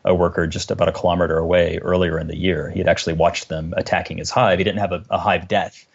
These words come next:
Um, so, so that's it. We have these two workers that, that seem like they must be from a nest that is different than the Nanaimo nest, 'cause that's really far. Um, that's, uh, ninety kilometers or something like that.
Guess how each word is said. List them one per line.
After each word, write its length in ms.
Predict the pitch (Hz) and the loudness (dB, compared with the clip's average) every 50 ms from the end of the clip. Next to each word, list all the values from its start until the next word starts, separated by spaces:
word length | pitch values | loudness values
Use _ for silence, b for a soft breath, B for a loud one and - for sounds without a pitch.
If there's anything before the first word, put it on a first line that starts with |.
| B B B B B B B B B B B | B B B B B B B B B B B
Um, 280 | - 101 101 92 92 104 | 2 2 4 2 0 -2
so, 320 | - - 208 190 - B B B B B B B _ _ _ _ | 2 2 2 2 2 B B B B B B B _ _ _ _
so 160 | 143 - 165 | 0 0 2
that's 280 | 135 156 202 208 - - | 4 4 2 2 2 0
it. 180 | - 120 - 131 | 0 0 0 -2
We 220 | 135 131 123 123 | -4 -2 -2 -2
have 200 | 120 123 127 110 | 0 0 -2 0
these 140 | 117 113 - | -2 -4 -4
two 160 | - - 208 | -2 -2 0
workers 800 | 185 135 120 113 - 107 101 101 101 101 101 - - - - - - | 2 2 2 2 0 -2 -4 -4 -4 -6 -10 -12 -12 -12 -14 -14 -10
that, 260 | 120 101 104 107 110 | -6 -6 -6 -4 -4
that 160 | 117 107 - | -6 -4 -2
seem 300 | - - - - 160 175 | -4 -4 -2 -2 -2 0
like 160 | 175 170 160 - | 0 0 2 2
they 80 | 139 | 2
must 240 | 127 131 131 - - | 2 2 0 0 -2
be 100 | 123 117 | -4 -4
from 180 | 113 - 127 117 | -2 -2 -2 0
a 60 | 110 | 2
nest 300 | 107 107 104 101 - - | 2 0 0 0 -2 -4
that 100 | - 98 | -4 -4
is 120 | 92 85 98 | -2 -4 0
different 420 | 95 113 120 - - 117 107 104 | 2 2 2 2 2 -2 0 0
than 140 | 107 101 95 | 0 0 2
the 80 | 95 | 2
Nanaimo 420 | 90 92 92 92 87 90 87 78 76 | 0 0 0 2 0 0 0 -2 -4
nest, 240 | 78 76 76 - - | -6 -6 -6 -6 -4
'cause 140 | - 95 | -2 0
that's 260 | 101 113 110 - - 101 | 0 0 0 0 -2 -2
really 400 | 95 92 98 98 98 90 92 90 | 0 2 2 4 4 2 2 0
far. 560 | - - - 80 78 73 69 69 67 92 90 92 | -2 -2 0 0 2 2 0 -2 -4 -4 -6 -6
Um, 420 | 85 80 76 76 78 80 76 85 - _ _ _ _ _ _ _ _ _ - - | -6 -6 -6 -6 -8 -8 -10 -12 -14 _ _ _ _ _ _ _ _ _ -6 0
that's, 420 | - 98 87 87 - - - - - | 2 4 4 4 4 2 4 4 4
uh, 200 | 110 90 85 82 | 4 4 4 4
ninety 320 | 92 92 95 107 101 98 90 | 2 4 4 4 4 4 2
kilometers 580 | - - 92 90 92 87 78 - 82 85 - | 0 0 0 0 0 -2 -2 -4 -6 -6 -6
or 40 | 98 | -6
something 280 | - - 95 - 87 87 | -4 -4 -4 -4 -4 -4
like 180 | 82 80 - - | -6 -8 -4 -2
that. 260 | 67 65 67 65 | -2 0 0 -2